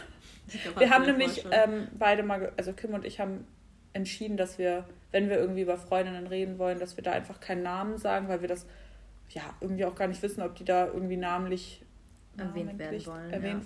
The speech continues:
Speaker 1: ja.
Speaker 2: werden wollen. Deswegen, diese Freundin hat auf jeden Fall eine Zwillingsschwester, ähm, und, ähm, es war die Einweihungsparty von deren Bruder und der Freundin von dem.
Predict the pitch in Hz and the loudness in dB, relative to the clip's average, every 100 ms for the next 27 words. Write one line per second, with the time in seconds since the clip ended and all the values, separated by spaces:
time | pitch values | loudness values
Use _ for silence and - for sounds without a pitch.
0 | - 196 190 190 190 196 202 196 196 190 | -6 -4 -4 -4 -2 -2 -2 -2 0 0
1 | 190 - - - - - - - 254 254 | -2 -10 -20 -20 -18 -18 -18 -4 0 2
2 | - 254 247 233 240 240 220 214 302 320 | 8 8 8 4 2 2 2 2 2 2
3 | 311 311 302 311 302 - - 254 240 233 | 4 4 4 4 4 2 2 6 8 6
4 | 240 - - - - - - - - - | 4 0 -18 -18 -14 -14 -16 -20 -20 -20
5 | - 220 240 233 226 233 - - - 220 | 0 10 12 12 10 4 2 -8 -4 0
6 | 220 214 226 - - - - 247 233 - | 0 0 -8 -12 -16 -18 4 6 8 6
7 | 214 240 226 226 214 226 - 220 208 208 | 6 6 6 6 4 0 -4 -2 -2 -2
8 | - 196 196 190 190 185 185 180 240 254 | -4 -2 -2 -4 -4 -2 -4 0 2 4
9 | 294 320 - - - - - 202 202 - | 4 0 -6 -20 -20 -18 -12 -10 -10 0
10 | - 262 277 - 254 254 262 277 | 2 2 0 -2 -2 0 0 -4